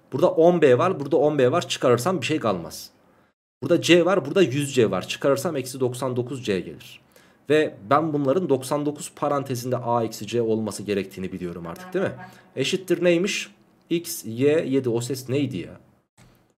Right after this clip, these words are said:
Dışarıdan garip bir ses geldi. Bayağı yüksekti ama hayırlısı.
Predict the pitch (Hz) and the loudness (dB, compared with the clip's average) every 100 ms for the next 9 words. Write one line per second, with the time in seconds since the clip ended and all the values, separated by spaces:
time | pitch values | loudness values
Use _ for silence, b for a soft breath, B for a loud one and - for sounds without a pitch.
0 | _ _ - 123 127 135 120 117 - - | _ _ -6 -4 -2 -2 0 0 0 -8
1 | 139 123 104 95 104 117 104 101 - 127 | -8 -4 -4 -2 -2 -4 -4 -6 -4 -4
2 | 123 117 135 87 - _ _ _ _ _ | -4 -8 -8 -10 -14 _ _ _ _ _
3 | 110 131 123 123 85 | 0 0 0 -6 -8